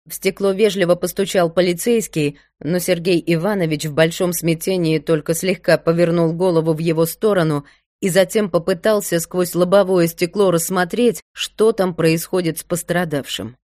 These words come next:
Крови он не увидел. Медики склонились над мужчиной, лежавшим на дороге. Пострадавшего врачи переложили на носилки,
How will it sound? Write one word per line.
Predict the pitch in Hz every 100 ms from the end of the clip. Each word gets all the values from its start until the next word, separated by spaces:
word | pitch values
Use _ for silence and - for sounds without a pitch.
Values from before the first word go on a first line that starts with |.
| _ _ _ _ _ _ -
Крови | 214 254 185 180
он | 175 160
не | 151 151
увидел. | 151 135 - 110 - _ _ _ _ _ _ -
Медики | 202 180 175
склонились | 190 - 180 202 175 170
над | 165
мужчиной, | 170 175 - 220 170 156 - - -
лежавшим | 180 170 180 156 156 156
на | 160
дороге. | 175 165 131 104 110 _ _ _ _ _ _ -
Пострадавшего | 185 - 185 185 208 - 170 165
врачи | 170 170 190
переложили | 165 160 170 170 170 165
на | 165
носилки, | 170 175 - 220 175 147